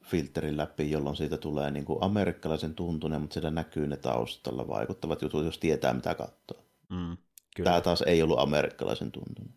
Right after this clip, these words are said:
Speaker 1: Niinku,
Speaker 2: Ei.
Speaker 1: silleen, tiedätkö, mitä mä tarkoitan, niinku sillä,
Speaker 2: Kyllä.
Speaker 1: sillä ihan tunnelmat, niin.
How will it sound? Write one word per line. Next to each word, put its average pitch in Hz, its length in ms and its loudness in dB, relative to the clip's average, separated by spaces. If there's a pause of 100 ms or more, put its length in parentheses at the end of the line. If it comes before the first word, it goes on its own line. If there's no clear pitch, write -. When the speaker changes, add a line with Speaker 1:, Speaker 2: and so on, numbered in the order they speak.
(140)
Speaker 1:
Niinku, 80 240 0
Speaker 2:
Ei. - 220 -6
Speaker 1:
silleen, 78 260 2
tiedätkö, 82 220 2
mitä 82 140 6
mä 78 100 2
tarkoitan, 76 400 -2
niinku - 180 -10
sillä, - 220 -6
Speaker 2:
Kyllä. 90 120 -2
Speaker 1:
sillä 82 180 -2
ihan 87 160 0
tunnelmat, 71 520 -2
niin. 82 220 -4